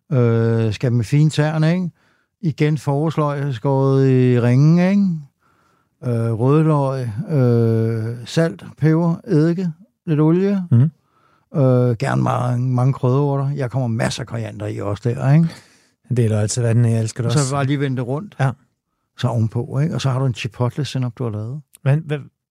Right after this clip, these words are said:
Speaker 2: det, det er der også nogen, der ikke ved, hvad er, men chipotle er jo en
Speaker 1: Chipotle er jo en røget chili, ikke?
Speaker 2: Ja.
Speaker 1: Øh, det er jo rød, rød habanero eller rød jalapenos, man ryger og bruger, ikke?
Speaker 2: Jo.
Speaker 1: I chipotle. Øh, jeg har...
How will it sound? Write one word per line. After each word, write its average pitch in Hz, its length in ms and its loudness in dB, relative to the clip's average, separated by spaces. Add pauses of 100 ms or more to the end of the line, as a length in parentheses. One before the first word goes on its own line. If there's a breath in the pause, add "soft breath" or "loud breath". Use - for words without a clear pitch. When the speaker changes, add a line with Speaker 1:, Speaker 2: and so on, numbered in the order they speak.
(240)
Speaker 2:
det, 123 160 -2
det 127 40 2
er 117 40 4
der 107 80 -2
også 104 160 -6
nogen, 107 160 -2
der 101 60 -4
ikke 104 160 -6
ved, 110 80 0
hvad 104 120 -4
er, 104 120 -4
men 113 120 -6
chipotle 151 400 -2
er 135 60 -2
jo 120 40 -2
en 120 80 -2
Speaker 1:
Chipotle 135 440 -4
er 147 60 -2
jo 139 60 -4
en 135 60 -4
røget 117 320 -4
chili, 110 400 -8
ikke? 131 140 -2
Speaker 2:
Ja. 110 100 0 (1080)
Speaker 1:
Øh, 107 760 0
det 101 140 -6
er 123 40 2
jo 120 100 2
rød, 117 680 0
rød 120 260 -2
habanero 117 640 0
eller 113 140 0
rød 113 300 -2
jalapenos, 110 600 -2
man 110 100 0
ryger 104 280 -2
og 104 160 -4
bruger, 107 460 -6
ikke? 147 160 0
Speaker 2:
Jo. 127 100 -2
Speaker 1:
I - 20 -6
chipotle. 107 580 -8 (760 soft breath)
Øh, 117 80 -2 (460)
jeg 135 200 -4
har... 160 200 -2